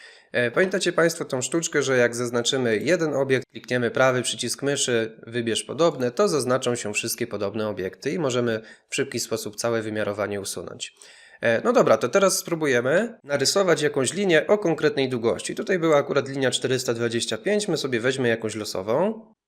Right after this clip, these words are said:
Wygenerujemy liczbę o długości minimum, no żeby już była trzycyfrowa, to wpiszemy sto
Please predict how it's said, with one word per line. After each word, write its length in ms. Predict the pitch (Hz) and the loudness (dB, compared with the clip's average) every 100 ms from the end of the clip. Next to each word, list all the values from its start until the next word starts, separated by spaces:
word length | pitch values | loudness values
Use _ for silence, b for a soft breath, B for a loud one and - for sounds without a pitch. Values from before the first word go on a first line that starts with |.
| _ _ _ _ _ _ b b b b _ - | _ _ _ _ _ _ b b b b _ -2
Wygenerujemy 720 | 165 165 151 139 139 139 123 | 0 2 2 4 4 4 0
liczbę 480 | 139 131 127 117 | -2 -2 0 0
o 140 | 131 135 | 0 -2
długości 680 | 127 117 123 120 - 107 98 | -2 -2 -2 -4 -4 -4 -4
minimum, 560 | 117 123 117 110 110 - | -2 0 2 0 -2 -2
no 140 | 185 | 2
żeby 220 | 143 131 127 | 2 0 -2
już 120 | 117 | -2
była 240 | 120 117 | 0 0
trzycyfrowa, 640 | - - 110 90 - 117 113 | 0 -4 -6 -6 -2 -2 -2
to 120 | 101 | -6
wpiszemy 580 | - 104 110 104 101 - b b | -10 -8 -6 -4 -6 -8 b b
sto 560 | - - 190 202 185 | -6 0 4 6 4